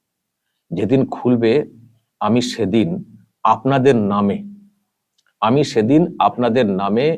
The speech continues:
আমার পাড়াতে যত কুকুর আছে, যত কুকুর আছে, সমস্ত কুকুরকে আমি খাওয়াবো, এটা আমি ঠিক করেছি।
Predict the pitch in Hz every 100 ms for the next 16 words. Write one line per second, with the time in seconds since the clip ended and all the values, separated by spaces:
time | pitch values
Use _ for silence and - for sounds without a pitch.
0 | - 98 113 - - 101 107 143 110 90
1 | 131 - 190 - - 160 180 156 98 -
2 | - _ _ _ _ _ _ _ _ _
3 | _ _ - 139 156 160 240 - 226 220
4 | 160 113 - 76 - _ _ _ _ -
5 | - 135 165 180 - 156 - 113 131 123
6 | 160 95 110 110 - - 80 71 - -
7 | _ _ 110 123 113 - - - -